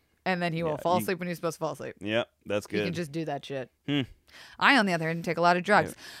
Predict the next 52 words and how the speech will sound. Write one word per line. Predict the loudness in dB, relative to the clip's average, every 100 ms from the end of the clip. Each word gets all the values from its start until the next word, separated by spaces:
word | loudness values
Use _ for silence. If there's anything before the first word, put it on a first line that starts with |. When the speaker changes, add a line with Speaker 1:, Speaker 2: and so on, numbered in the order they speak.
| 4
Speaker 2:
Yeah. | 8 10
Give | 8
me, |
Speaker 1:
Um, | 6
Speaker 2:
give | 4
me | 6
one | 6
more | 4 2
chemistry, | 0 -2 -2 -6 -8 -20
chemistry | 2 4 6
Speaker 1:
okay, | 4
Speaker 2:
quiz | 6 6 10
Speaker 1:
one | 10
Speaker 2:
question. | 10 10 8 8
Speaker 1:
more, | 8
one | 8
more | 8 6
to |
round | 8 6 6
us | 6
out. | 8 10 8 2 _
All | -2
right, | 0
hold | 0 0
on. | 0 -2 -4 -12 -20 -20 _ _ _ _ -20 -20 _ _ _ _ _ _ _
Speaker 2:
Go | -20
into | -18 -14
my | -14
mind | -12 -12 -12 -12
palace. | -14 -14 -16 -4
Speaker 1:
Can | 2
I | 4 4
give | 2 2
you | 2
a | 2
hard | 2 0
one? | 2 0
Can | 2
I | -2
try | -2 -4 -2
and | -4
trick | -4 -6 -2
you? | 0 0 -2
Speaker 2:
Yeah, | -6 -8 -6 -8 -10
and, | -10 -8
and | -8 -8 -8 -10
if | -12 -10
it's | -12 -16
too | -14 -12
hard, | -8 -8 -10
we'll | -12
just | -12 -14 -16